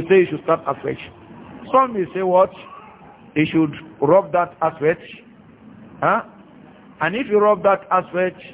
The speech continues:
that's all. Particularly if it is what? The leg, which is the last part of, uh, ablution.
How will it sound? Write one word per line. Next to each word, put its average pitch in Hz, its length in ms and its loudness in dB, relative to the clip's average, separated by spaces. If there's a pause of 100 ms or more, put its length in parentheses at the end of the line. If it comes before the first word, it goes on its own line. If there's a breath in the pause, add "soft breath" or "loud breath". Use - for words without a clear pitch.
(500)
that's 180 300 2
all. 135 80 -6
Particularly 240 600 0
if 214 220 -12
it 175 40 -10
is 160 100 -8
what? 190 240 2 (180)
The 147 120 -2
leg, 170 260 2 (640)
which 160 220 -8
is 139 100 -6
the 147 60 0
last 151 320 0
part 135 260 -6
of, 139 80 -10 (100)
uh, 127 380 -6 (840)
ablution. 135 440 -4